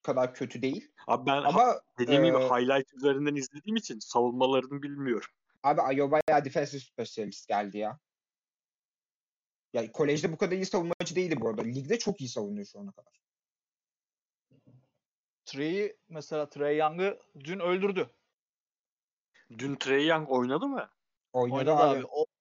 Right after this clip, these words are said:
Speaker 3: yedide beş
Speaker 2: Ben
Speaker 3: attı.
Speaker 2: de kızıyordum. Ulan Trey Young'sız takıma bile niye son topa kalıyor? Ee, hem Lavelli hem DeRozan'lı kadro diye kızıyordum.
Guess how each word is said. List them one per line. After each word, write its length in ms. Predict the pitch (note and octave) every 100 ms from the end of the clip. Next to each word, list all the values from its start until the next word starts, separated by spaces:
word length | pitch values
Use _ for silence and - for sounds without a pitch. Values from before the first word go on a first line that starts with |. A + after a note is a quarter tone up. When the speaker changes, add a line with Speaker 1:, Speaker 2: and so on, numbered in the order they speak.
| _ _
Speaker 3:
yedide 340 | F#3 F3 F3 F3
beş 180 | F3+ E3+
Speaker 2:
Ben 260 | D3 D#3+
Speaker 3:
attı. 60 | G3
Speaker 2:
de 140 | F3+
kızıyordum. 760 | - - C#3+ F#3 G3+ F3+ C#3+ - _ _ _
Ulan 280 | B2 C#3 D3 -
Trey 260 | C3 C3
Young'sız 400 | C#3 C#3 - D3
takıma 380 | - C3+ D3 C#3
bile 180 | C3+ C3
niye 180 | A#2+ C3
son 240 | - C3
topa 280 | C3 A2+ A2+
kalıyor? 440 | A#2 A2 G#2+ G#2 - _ _ _ _ _
Ee, 40 | - G2 - G2+ -
hem 280 | A2+ A2+ A2+
Lavelli 420 | A2+ A2 A2 G#2+
hem 220 | A2+ G#2+
DeRozan'lı 560 | G#2+ G#2 G#2+ G2+ G#2 G2+
kadro 440 | G2+ G2 G2 G2+
diye 160 | G2+ G#2+
kızıyordum. 560 | - G2+ A2 A2 D#3+